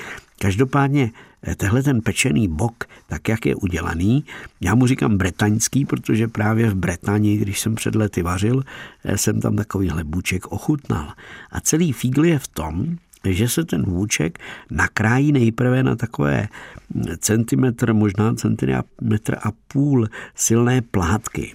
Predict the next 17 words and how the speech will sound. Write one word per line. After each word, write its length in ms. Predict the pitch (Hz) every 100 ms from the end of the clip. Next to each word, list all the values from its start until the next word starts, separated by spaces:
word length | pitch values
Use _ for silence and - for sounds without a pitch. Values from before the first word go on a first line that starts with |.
| -
Můžete 340 | 101 104 110
to 140 | 101
udělat 380 | 101 95 101 101
také, 260 | - 87 113
jako 260 | 92 -
že 100 | 92
ho 100 | 80
nakrájíte 480 | 98 101 85 90 -
jenom 200 | 82 85
na 80 | 80
kostičky 640 | - 101 - 92 - -
nebo 180 | 85 87
na 100 | 78
takové 360 | 80 - 92 85
nudle. 320 | 87 113 90 - - - - -
Nicméně 540 | 104 110 113 113 98 73
plátek, 680 | - 85 82 - 156 175